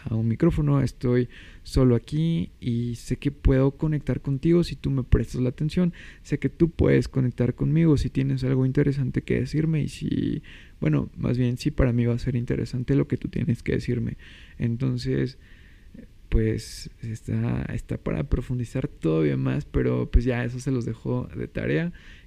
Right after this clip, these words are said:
que profundicen si quieren sobre este tema. Y el mensaje es para mí: Diego, ponte las pilas, cuida lo que dices, la verdad, eh, piensa más antes de andar soltando palabras y disparándolas nada más porque sí, porque puedes herir a la gente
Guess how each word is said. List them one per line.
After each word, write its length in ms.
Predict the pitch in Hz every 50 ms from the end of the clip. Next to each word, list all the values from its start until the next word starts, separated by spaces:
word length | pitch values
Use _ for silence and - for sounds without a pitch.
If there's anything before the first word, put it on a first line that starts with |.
| - -
que 160 | - 123 117
profundicen 640 | - 123 120 113 120 120 117 120 117 117 113 117 120
si 100 | - -
quieren 340 | - - 131 135 143 147 139
sobre 340 | - 135 110 113 117 120 -
este 180 | 113 - 131
tema. 400 | 131 - 143 143 156 160 165 - - -
Y 340 | 131 131 131 131 127 - - - - -
el 160 | - 123 117 113
mensaje 300 | 117 113 120 113 113 113
es 80 | -
para 160 | - 113 113
mí: 280 | 120 147 165 180 202 - -
Diego, 360 | 131 123 135 131 131 139 147
ponte 280 | 143 - 127 123 - -
las 120 | 131 -
pilas, 360 | - - 165 165 170 165 - - - - - - - - - -
cuida 200 | - 180 175 175
lo 160 | 170 139 -
que 140 | - - 131
dices, 540 | 135 143 147 139 143 147 151 147 143 - - -
la 180 | 131 117 113
verdad, 520 | 113 123 131 127 123 123 123 127 127 - - -
eh, 500 | - 113 110 107 - - 50 50 50 - - - - - -
piensa 340 | - 123 127 127 123 - 139
más 420 | 139 139 147 143 139 123 - - - - - - - - -
antes 600 | - 117 123 123 - - 123 117 113 127 131 120
de 120 | 123 123 113
andar 340 | 113 110 113 113 107 113 117
soltando 380 | 123 120 107 - 120 117 113
palabras 420 | - - 117 117 113 117 120 123 127
y 40 |
disparándolas 600 | 113 107 - - - 110 107 110 110 110 110 113 113
nada 240 | 120 113 110 110 107
más 200 | 110 110 110 -
porque 280 | - - - - 127
sí, 120 | 156 180 180
porque 280 | - - - - -
puedes 360 | 143 - - 120 120 - - -
herir 280 | - 117 110 113 113 110
a 60 | 107
la 100 | 110 110
gente 460 | - - 160 156 147 - 151 156 156